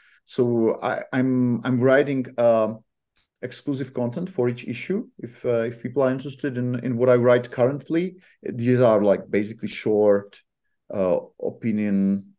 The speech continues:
pieces or, or essays. And we are also starting, uh, mm, in-person meetups for freelancers all over the Europe, also to be found on, on, in this newsletter.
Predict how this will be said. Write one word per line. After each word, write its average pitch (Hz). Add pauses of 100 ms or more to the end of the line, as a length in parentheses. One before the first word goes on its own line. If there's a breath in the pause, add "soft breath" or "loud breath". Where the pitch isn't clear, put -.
(160)
pieces 123
or, 92
or -
essays. 135 (520 soft breath)
And 147 (100)
we 160
are 151
also 156
starting, 135
uh, 120 (380)
mm, 117 (360)
in-person 127
meetups 151
for 143
freelancers 135
all 131
over 139
the 139
Europe, 147
also 127
to -
be 127
found 123
on, 123
on, 110
in 120
this 113 (200)
newsletter. 165